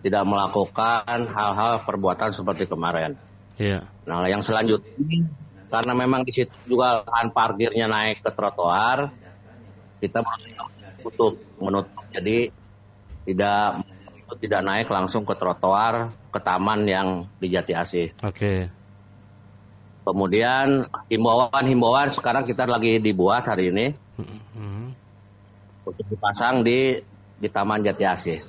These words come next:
Speaker 2: Baik. Himbauannya ini,
Speaker 1: Itulah sementara.
Speaker 2: himbauannya berbentuk pelang papan atau seperti apa, Pak Ade?
Speaker 1: Ah, pelang, pelang.
Speaker 2: Hmm. Berarti
Speaker 1: Berbentuk
Speaker 2: permanen ya?
Speaker 1: pelang, rencananya pelang.
Speaker 2: Hmm.
Speaker 1: Iya,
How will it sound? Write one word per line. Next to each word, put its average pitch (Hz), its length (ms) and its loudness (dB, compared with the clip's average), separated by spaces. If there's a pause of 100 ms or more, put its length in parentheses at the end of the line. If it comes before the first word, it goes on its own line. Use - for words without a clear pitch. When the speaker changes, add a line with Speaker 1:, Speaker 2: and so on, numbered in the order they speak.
(260)
Speaker 2:
Baik. 98 240 -2 (320)
Himbauannya 127 400 10
ini, 170 80 8
Speaker 1:
Itulah 127 180 2 (220)
sementara. 107 480 0 (320)
Speaker 2:
himbauannya 135 400 10
berbentuk 131 640 6 (480)
pelang 123 560 8 (480)
papan 135 400 8
atau 135 160 6
seperti 139 320 4
apa, 113 160 2
Pak 104 320 4
Ade? 101 220 -2 (1600)
Speaker 1:
Ah, 139 400 2 (480)
pelang, 135 320 2
pelang. 107 240 2 (400)
Speaker 2:
Hmm. 117 320 -6 (560)
Berarti 113 160 6
Speaker 1:
Berbentuk - 80 4
Speaker 2:
permanen 117 400 8
ya? 113 160 8
Speaker 1:
pelang, 101 80 0
rencananya 107 400 0
pelang. 98 320 2
Speaker 2:
Hmm. 107 300 -4 (640)
Speaker 1:
Iya, 113 220 2